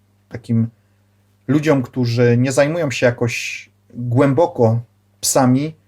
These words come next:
a nawet osobom, które interesują się psami, bardzo ciekawi, bardzo ten pies się podoba, ale wiele osób się właśnie pyta, czy to jest jakiś mieszaniec,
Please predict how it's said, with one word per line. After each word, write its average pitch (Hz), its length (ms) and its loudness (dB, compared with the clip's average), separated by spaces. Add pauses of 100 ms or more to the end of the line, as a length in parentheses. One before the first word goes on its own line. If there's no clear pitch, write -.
(560)
a 135 80 -4
nawet 156 280 2
osobom, 143 360 -2
które 131 220 0
interesują 123 580 -2
się 120 140 -4
psami, 127 480 -2 (100)
bardzo 156 400 0
ciekawi, 151 560 0 (160)
bardzo 135 400 0
ten 139 180 -2
pies 135 180 -4
się 139 140 -4
podoba, 135 560 -2
ale 127 540 2 (100)
wiele 127 300 2
osób 120 280 -2
się 120 120 -4
właśnie 110 320 -2
pyta, 113 460 -2 (640)
czy - 140 -12
to 151 100 -4
jest 127 140 0
jakiś 123 260 -4
mieszaniec, 123 760 0